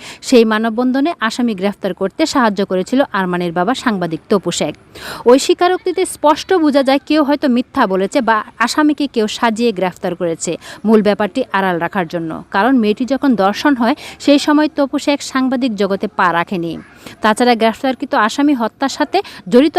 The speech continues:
আরও দুইজনের নাম প্রকাশ করেছে। হত্যার ষোলো দিন পার হয়ে গেলেও টুঙ্গিপাড়া থানার পুলিশ তাকে গ্রেফতার করতে সক্ষম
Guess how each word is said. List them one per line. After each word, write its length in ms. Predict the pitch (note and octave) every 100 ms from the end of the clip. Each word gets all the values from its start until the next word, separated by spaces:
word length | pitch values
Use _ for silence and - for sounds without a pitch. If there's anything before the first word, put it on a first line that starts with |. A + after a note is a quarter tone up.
| D#4+
আরও 200 | A#3 C#4+
দুইজনের 500 | B3+ A#3 A#3 B3 B3 G#3+
নাম 100 | G#3+
প্রকাশ 340 | G#3+ G#3 G#3 -
করেছে। 380 | - F3+ F3 D4 D4+
হত্যার 360 | - A#3 - D4 -
ষোলো 220 | D#4 D#4+
দিন 180 | D4+ E4+ D4+
পার 140 | A3+ A3
হয়ে 200 | A#3+ B3
গেলেও 220 | G3+ G3 C#4+
টুঙ্গিপাড়া 460 | - E4 D#4 C4+ A#3
থানার 260 | A3+ A3 G#3
পুলিশ 280 | - A#3 C4+
তাকে 200 | A3 G3+
গ্রেফতার 380 | F3+ G3+ - G3+
করতে 220 | F#3+ F#3+ C4+
সক্ষম 420 | - A3+ - F3+